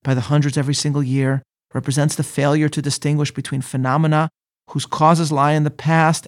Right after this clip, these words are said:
and human behavior which is oriented toward the future.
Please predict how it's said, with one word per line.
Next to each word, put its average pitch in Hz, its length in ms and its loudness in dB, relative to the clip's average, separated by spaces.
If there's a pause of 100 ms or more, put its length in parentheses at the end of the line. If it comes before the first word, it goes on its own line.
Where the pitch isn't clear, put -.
and 131 160 -2
human 131 200 -2
behavior 143 480 -2
which 135 180 -6
is 131 80 -8
oriented 151 460 0
toward 151 260 -2
the 135 60 -4
future. - 520 -6